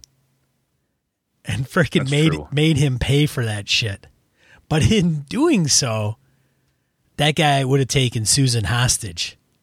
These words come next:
Speaker 1: and run her, uh, run her off the road, pull her out of the car and taken her hostage.
Speaker 2: Oh, that would have gotten sticky situation pretty quick.
Speaker 1: Ah, dude, that's why I'm the G M. <clears throat>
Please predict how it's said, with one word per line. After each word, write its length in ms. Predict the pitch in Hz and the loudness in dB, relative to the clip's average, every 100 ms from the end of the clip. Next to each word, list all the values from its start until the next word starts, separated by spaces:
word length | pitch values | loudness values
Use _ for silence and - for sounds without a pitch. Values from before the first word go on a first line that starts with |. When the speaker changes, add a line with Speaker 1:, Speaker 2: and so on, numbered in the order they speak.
| _ _ _ _ _ _ _ _ _ _ _ _ | _ _ _ _ _ _ _ _ _ _ _ _
Speaker 1:
and 140 | 120 123 | -6 0
run 180 | 143 | 2
her, 220 | 131 160 151 | 2 2 0
uh, 120 | 135 | -2
run 260 | 147 156 170 | 0 2 4
her 240 | 160 170 | 2 0
off 360 | 127 135 151 - | 0 0 0 0
the 120 | 139 | 2
road, 460 | 131 110 104 101 - _ _ _ _ _ _ _ - | 2 2 0 -4 -8 _ _ _ _ _ _ _ 0
pull 180 | 156 139 | 2 2
her 80 | 131 | 2
out 220 | 131 135 | 2 2
of 60 | |
the 60 | 120 | 0
car 240 | - 117 | -2 -2
and 80 | 110 | -2
taken 240 | 120 110 107 | -4 -6 -4
her 100 | 104 | -4
hostage. 640 | 107 107 - 101 101 - _ _ _ _ _ _ _ _ _ - - | -2 -4 -6 -10 -12 -16 _ _ _ _ _ _ _ _ _ -18 -4
Speaker 2:
Oh, 120 | 104 | 0
that 120 | 82 | 2
would 120 | 90 92 | 4 2
have 80 | |
gotten 140 | 53 - | 0 -2
sticky 280 | - 82 80 | -4 -4 -6
situation 600 | 80 - 104 - 67 71 - | -6 -2 -2 0 -4 -8 -6
pretty 160 | 80 | -4
quick. 240 | 98 90 - | 0 0 0
Speaker 1:
Ah, 220 | - - - _ - | -6 -6 -12 _ -4
dude, 280 | 151 143 135 | 0 0 0
that's 220 | 135 - | -2 2
why 140 | 127 | 2
I'm 120 | 120 | 2
the 60 | 113 | 0
G 240 | 101 104 | -2 -2
M. 220 | 98 95 - - | 0 -2 -6 -4
<clears throat> 160 | - | -4